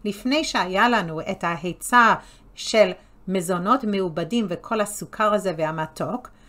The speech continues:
ולפני שהיה כזה, ואז שהיה אוכל אמיתי, לא הייתה התמכרות לאוכל, כי אנשים שהם נופלים, כן, עוברים גמילה ונופלים, הם לא נופלים על חסה,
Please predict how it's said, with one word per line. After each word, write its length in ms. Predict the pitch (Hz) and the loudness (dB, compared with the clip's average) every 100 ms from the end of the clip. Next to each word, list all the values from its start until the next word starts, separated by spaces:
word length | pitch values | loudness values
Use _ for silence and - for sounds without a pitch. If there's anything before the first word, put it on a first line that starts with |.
| - - | -20 -10
ולפני 440 | 196 214 214 233 285 | -2 0 0 0 0
שהיה 380 | - 196 196 240 | 2 0 2 -2
כזה, 260 | 233 208 185 165 | -2 -2 -2 -2
ואז 480 | 160 175 220 214 - - - - - | -4 0 2 2 -2 -16 -20 -20 -20
שהיה 300 | - 185 175 202 | -8 -4 -2 0
אוכל 280 | 208 - 190 | -2 0 -2
אמיתי, 560 | 180 175 - 311 254 - - | -2 -6 -6 -4 -4 -8 -8
לא 220 | 202 226 226 | -2 0 0
הייתה 300 | 214 208 320 311 | -2 0 2 2
התמכרות 500 | 226 - - 165 160 | -2 -6 -8 -6 -6
לאוכל, 360 | 156 143 156 151 | -8 -6 -8 -8
כי 220 | - 190 185 | -8 -6 -6
אנשים 460 | 185 175 - 285 | -6 -6 0 0
שהם 380 | 269 - 175 165 | 0 0 -2 -2
נופלים, 680 | 165 175 165 - 185 214 302 311 - - - - | -4 -4 -4 -6 0 2 2 -2 -16 -20 -20 0
כן, 280 | 214 214 269 - 170 180 | 2 4 2 -4 -2 0
עוברים 500 | 196 196 202 247 254 | 0 -2 2 2 2
גמילה 360 | 190 185 208 226 | 0 0 2 2
ונופלים, 380 | 196 165 262 247 | 2 -2 -2 -2
הם 140 | 170 | -2
לא 120 | 180 | 0
נופלים 320 | 247 254 240 226 | 0 0 0 0
על 120 | 180 | 0
חסה, 380 | - 359 - | 0 -2 0